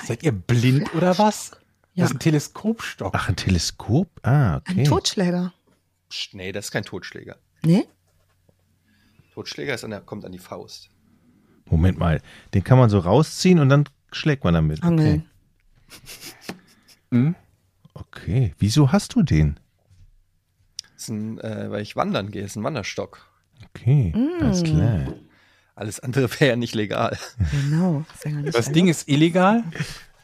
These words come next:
Speaker 4: Weiß ich nicht.
Speaker 1: Ich meine, du kannst ein Stück Holz nehmen, das macht dasselbe.
Speaker 3: Ein
Speaker 1: Nur, dass es
Speaker 3: Stuhlbein.
Speaker 1: kein Teleskop hat. Oder ein Stuhlbein, ja.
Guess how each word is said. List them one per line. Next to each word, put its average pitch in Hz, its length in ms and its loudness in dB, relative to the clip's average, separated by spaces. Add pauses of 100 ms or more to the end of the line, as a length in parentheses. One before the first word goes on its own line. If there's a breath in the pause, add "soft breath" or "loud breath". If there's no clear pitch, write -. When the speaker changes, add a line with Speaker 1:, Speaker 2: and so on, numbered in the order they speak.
(140)
Speaker 4:
Weiß 107 200 -16
ich 104 140 -20
nicht. 95 220 -16
Speaker 1:
Ich 123 80 0
meine, 156 120 6
du 139 80 4
kannst 170 240 2
ein 175 80 0
Stück - 340 -4
Holz 202 360 2
nehmen, 120 240 4
das 107 140 0
macht 110 200 -2
dasselbe. 104 540 0 (880 loud breath)
Speaker 3:
Ein - 0 -
Speaker 1:
Nur, - 80 -4
dass - 60 -10
es - 60 -6
Speaker 3:
Stuhlbein. 90 580 6
Speaker 1:
kein 131 160 0
Teleskop 147 580 -2
hat. 101 220 -6 (100)
Oder 113 100 0
ein 117 40 0
Stuhlbein, 110 540 -2
ja. 107 260 -2